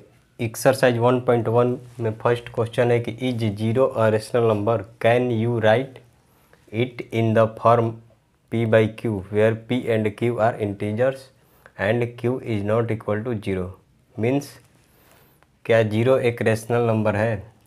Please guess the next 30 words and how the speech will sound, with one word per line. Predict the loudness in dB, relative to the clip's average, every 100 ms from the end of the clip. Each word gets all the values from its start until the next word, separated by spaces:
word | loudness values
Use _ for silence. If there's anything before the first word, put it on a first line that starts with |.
| _ _ -6
क्या | 2 4
आप | 4 2 0 0 -8
इसे | -12 -6 -6 -6 -6
P | -4 0
by | 0 0
Q | -4 -4 -4
के | -8 -4
फॉर्म | -2 0
में | 0
लिख | 0 -2
सकते | -4 -6 -6 -6
हैं, | -4
जहाँ | -4 -6 -8 -6
P | -2 0
और | 0 -2
Q | -6 -2
क्या | -4
हो, | -4 -6
इंटीजर? | -8 -6 -8 -8 -12 _ _ _ _ _ _ _ _ _ _ _ -20 -20 _
तो | -4
ज़ीरो | -2 0 4 4 4 -8 -16 -6
रेशनल | 0 0 2 2
नंबर | 2 2 0
है, | -2
क्योंकि | -2 -2 0
रेशनल | 2 2 0 0
नंबर | 2 2
होने | 2 2 0
के | -2
लिए | -2 -2